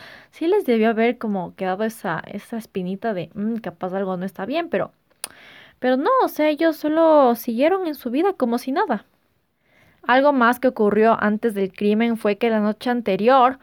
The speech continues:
una vaca se había salido del establo. Andreas le tuvo que ir a perseguir por ahí y nunca supo qué pasó porque era súper raro que las vacas se anden saliendo solas.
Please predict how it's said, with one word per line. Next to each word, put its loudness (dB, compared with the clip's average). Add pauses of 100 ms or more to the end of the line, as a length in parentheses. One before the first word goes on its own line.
(320)
una 2
vaca 2
se -4
había 0
salido -2
del -2
establo. -2 (180)
Andreas 2
le -2
tuvo -4
que -6
ir 0
a -4
perseguir -4
por 0
ahí 0 (400)
y -2
nunca 0
supo -2
qué 2
pasó 0
porque -2
era 2
súper -4
raro 0
que -2
las -2
vacas -2
se -2
anden 0
saliendo 2
solas. 2